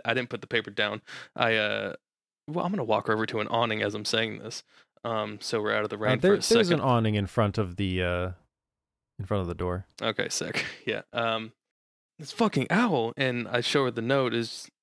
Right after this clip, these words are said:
Speaker 1: the paper that said the get more of the, the route, um, for G M, and he, they found this. Um, w-, I, w-, I would probably know the name of the kid that got shot then if he had this. Possibly, if he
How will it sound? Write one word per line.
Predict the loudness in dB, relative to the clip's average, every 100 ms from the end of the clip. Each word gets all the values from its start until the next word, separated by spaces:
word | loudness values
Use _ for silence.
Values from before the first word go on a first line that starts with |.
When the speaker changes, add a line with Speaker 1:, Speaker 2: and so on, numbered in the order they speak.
| _ -18
Speaker 1:
the | 0 2 4 2 0 2
paper | 2 2 0
that | -2
said | 0 0 2
the | 2 2 2 2
get | 2 0
more | 2 0
of | 0 -2
the, | -2 0 0 -4 -8 -16 -18 -10
the | -6 -2
route, | 2 2 0 -8 -12 _ _ _ _ _
um, | -2 -2 -2 -6
for | -10 -6 -4
G | 0 0 2
M, | 0 -2 -8 -14 -6
and | -4 -4 -4
he, | -4 -4 _ _ _ _ _ _
they | -6
found | 0 2 4
this. | 2 2 0 -2
Um, | -2 0 0 -4 -12 -14 -16 -6
w-, | 0 2
I, |
w-, | 2 2
I | 2
would | 2 0
probably | 2 2 2
know | 4 4 4
the | 2
name | 2 2 0
of |
the | -2
kid | 0 0 0
that |
got | 0 0
shot | 2 0 0 -2
then | -4 -4 -12 -20 _
if | -2 0
he | 0 0
had | 2 2
this. | 0 0
Possibly, | 0 -2 -2 -2 -2
if |
he | -2